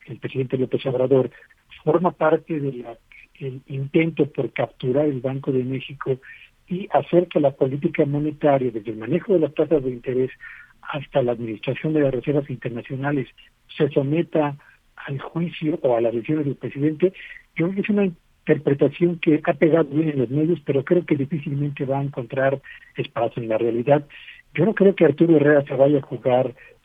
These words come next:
su prestigio, que se ha forja-, que lo ha forjado durante años enteros, y tampoco creo que a este país le vendría bien aspirar a minar la independencia del Banco de México y hasta ahora el manejo impecable de la política monetaria.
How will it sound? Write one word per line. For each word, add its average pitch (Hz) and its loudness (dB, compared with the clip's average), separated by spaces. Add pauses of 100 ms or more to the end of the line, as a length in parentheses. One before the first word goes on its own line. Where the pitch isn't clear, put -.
su 143 -6
prestigio, 156 -2
que - -12
se 147 0
ha 139 0
forja-, 139 -4
que 131 -10
lo 131 4
ha 139 4
forjado 143 2
durante 113 -4
años 123 -6
enteros, 143 0 (460)
y 151 -2
tampoco 165 2
creo 185 2
que 190 2
a - 0
este 180 0
país 156 0
le 156 0
vendría 147 0
bien 143 -2
aspirar 139 -2 (380)
a 160 -8
minar 143 0
la 143 -2
independencia 135 -2
del 113 -6
Banco 127 -6
de 151 0
México 147 0 (440)
y 196 -4
hasta 135 -2
ahora 160 6 (520)
el 139 0
manejo 151 0
impecable 151 2
de 117 0
la 113 -4
política 117 -6
monetaria. 107 -6